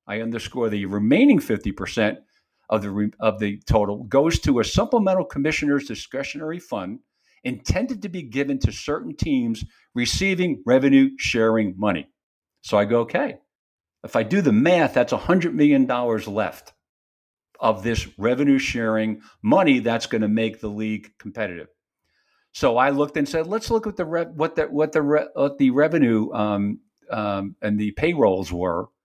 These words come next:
I'm sorry, the payrolls of the teams last year. Well, ten teams were under ninety million dollars.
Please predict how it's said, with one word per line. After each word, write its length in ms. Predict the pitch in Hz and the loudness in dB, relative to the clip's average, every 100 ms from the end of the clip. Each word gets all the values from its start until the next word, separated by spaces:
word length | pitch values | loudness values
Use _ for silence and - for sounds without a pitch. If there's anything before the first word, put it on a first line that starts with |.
| _ _ - | _ _ -8
I'm 100 | - | 0
sorry, 200 | 135 95 | 2 2
the 80 | 90 | 0
payrolls 440 | - 185 117 95 | -2 0 0 0
of 80 | 110 | -2
the 80 | 131 | -2
teams 260 | 202 220 | -2 -2
last 300 | 131 - - | -4 -8 -10
year. 180 | 67 - _ - - _ | -12 -14 _ -20 -20 _
Well, 120 | 135 135 | -2 0
ten 300 | - 247 254 | 4 4 4
teams 640 | - 202 143 120 120 - - _ _ _ _ | 2 4 6 4 2 -6 -18 _ _ _ _
were 240 | 113 123 - | -2 -2 0
under 540 | 143 156 131 123 117 - | 0 2 2 2 0 -2
ninety 460 | 113 127 131 127 | 2 4 4 6
million 340 | 123 123 117 110 | 4 4 2 0
dollars. 520 | 98 - 90 - | 0 -4 -10 -14